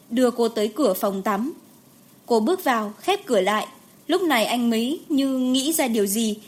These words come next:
bèn vặn tay nắm cửa khung nhưng không được. Anh đưa tay gõ cửa. "Mở cửa, tắm chung." Ở bên trong, cô cười. "Không."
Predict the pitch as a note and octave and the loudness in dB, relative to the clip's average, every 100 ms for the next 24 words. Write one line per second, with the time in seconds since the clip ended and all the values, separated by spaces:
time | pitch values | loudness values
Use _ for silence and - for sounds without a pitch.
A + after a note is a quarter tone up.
0 | - - A3 G#3 A3+ - A#3 G#3+ G#3+ C4+ | -4 0 0 0 -2 0 -2 0 -2 0
1 | G#3 F#3 C4 A#3+ A#3+ A#3 C4+ A#3 A3+ G3+ | -2 -2 -2 0 0 0 0 0 0 0
2 | - - - - A#3 A#3 A3+ A3 A3+ G#3+ | -6 -20 -20 -8 -2 0 0 2 0 2
3 | G#3+ - C#4+ F#3 - - - - - - | 0 0 0 -2 -4 -18 -20 -20 -20 -20
4 | - - - - A#3 G#3+ A3 A3+ C4 - | -20 -20 -20 -4 0 0 2 4 4 0
5 | - - - B3 - D#4 D4+ - - - | -16 -10 -2 0 2 2 2 -4 -16 -20
6 | - - - - - - - - - - | -20 -20 -20 -20 -20 -20 -20 -20 -20 -20
7 | - - G3+ A3+ A3+ C#4 A#3+ A#3 A3 A3+ | -8 -2 2 2 2 2 2 -2 -2 -2
8 | A3 A#3 G#3 G3+ - - - - - - | 2 2 2 -2 -12 -20 -20 -20 -20 -20
9 | - - - D#4 F4+ E4 | -20 -12 0 4 4 2